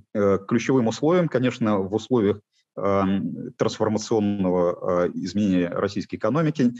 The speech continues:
неопределенности, э, с цепочками, с, э, расчетами, является повышение уровня координации и в целом, э, в экономике, и, э,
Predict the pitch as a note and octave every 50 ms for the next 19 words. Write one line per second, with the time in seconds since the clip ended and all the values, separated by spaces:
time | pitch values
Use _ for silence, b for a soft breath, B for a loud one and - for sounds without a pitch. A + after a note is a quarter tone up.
0 | B B _ G#2 G#2 G2+ G#2+ A2+ G#2+ A#2 G#2+ G#2+ G2 F2+ F#2 - - F#2+ F#2 F2+
1 | F2 F2+ - - F2 E2 E2+ E2 - - - - - - _ - - - - D3+
2 | D#3+ - - - B2 A#2 A#2 A2 G#2 G#2+ G#2+ - - - F#2+ F2 F2 F2 E2+ E2
3 | G2 F#2+ - - - - A#2 A#2 G#2+ A2+ B B B B B - F#2+ F#2+ A2 A#2+
4 | C#3 D3 C#3+ C#3+ - C#3 B2+ B2+ B2 - - - G#2 G#2+ - - C3+ B2 A#2 A2+
5 | A2+ - B2+ A#2+ G2+ G2 G2 F#2+ F2+ - - G2 F2+ A#2 A#2 C#3 E3 D#3+ - -
6 | A#2+ A2+ A2 G2 F2 - G2 G2 F#2 F#2+ F#2+ - - - C#3 C#3+ C#3 B2 A#2 A2+
7 | B B B B _ _ - G#2 A2 G#2+ G#2+ G#2+ A#2 - B2+ A#2+ B2 A2+ G2 F#2+
8 | F#2 - G2 F2+ E2+ - - G#2 A2 A#2+ C3 C3 C3 C3 B2+ A#2+ A#2+ A#2 A2 -
9 | - - G2+ G2 G2+ G2+ G2+ G2+